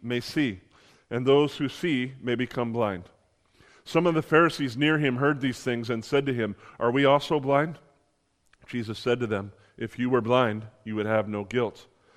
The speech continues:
But now you say that we see, your guilt remains."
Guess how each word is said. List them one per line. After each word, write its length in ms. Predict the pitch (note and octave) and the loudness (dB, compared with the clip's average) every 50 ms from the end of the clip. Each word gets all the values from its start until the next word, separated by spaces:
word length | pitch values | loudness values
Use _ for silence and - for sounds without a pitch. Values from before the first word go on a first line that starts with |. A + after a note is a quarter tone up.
| _ _ - | _ _ -6
But 120 | A2 A2 | -4 -2
now 280 | A2+ A#2+ B2+ C#3 D3 D3+ | 0 2 4 4 4 4
you 200 | C#3+ C#3 C#3+ C#3+ | 4 2 -2 -2
say 420 | - - - C#3 C3+ C3 A#2+ B2 - - - - - _ _ | -4 0 2 4 4 4 2 -2 -6 -16 -20 -20 -20 _ _
that 200 | B2 B2 B2+ - | 0 2 2 2
we 140 | B2 B2 A#2 | 0 -4 -4
see, 460 | - - - F3 F3 C#3 C3 C#3+ B2 - _ _ _ | -4 -2 2 4 4 4 2 0 -6 -14 _ _ _
your 240 | A2+ A#2 C#3 D3+ | -2 0 0 0
guilt 380 | C#3 - C3 B2+ B2 B2 - - | 2 2 0 0 0 0 -4 -6
remains." 560 | A#2+ G#2+ A2 A2 G#2+ G2+ F#2 - - - - | -6 -4 -4 -4 -4 -6 -8 -14 -20 -20 -20